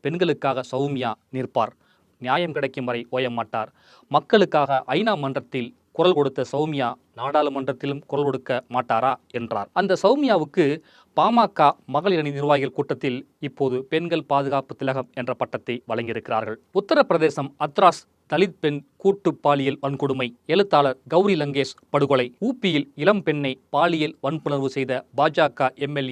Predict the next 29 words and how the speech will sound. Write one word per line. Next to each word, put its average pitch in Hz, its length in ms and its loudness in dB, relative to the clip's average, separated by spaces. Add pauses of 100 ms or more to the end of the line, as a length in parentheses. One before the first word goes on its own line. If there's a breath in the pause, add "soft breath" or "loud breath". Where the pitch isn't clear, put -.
ஏ 135 120 -6 (100)
குல்தீப் 143 440 -4
சிங். 127 220 -10 (240)
மணிப்பூர் 180 420 2 (160)
பாலியல் 151 460 4
வன்முறைகள். 131 440 -2 (200)
மூதாட்டியின் 190 580 0
வீட்டு 165 200 -2
வாசலில் 143 440 0 (140)
சிறுநீர் 196 360 2
கழித்த 135 420 -2 (140)
பா 147 140 0
ஜ 151 180 4 (100)
கவின் 127 280 -2 (220)
சண்முகம் 147 480 -4
சுப்பையா. 143 380 -2 (200)
குஜராத் 196 420 6 (220)
பில்கிஸ் 175 420 -2
பானு 139 360 -2
கூட்டு 180 280 4
பாலியல் 143 460 0
குற்றவாளிகளுக்கு 135 760 0 (140)
பொது 143 160 4
மன்னிப்பு. 127 600 -6
பா 156 160 6
ஜ 233 180 4 (120)
க 151 200 4 (100)
எம் 151 200 -6
பி 147 140 -2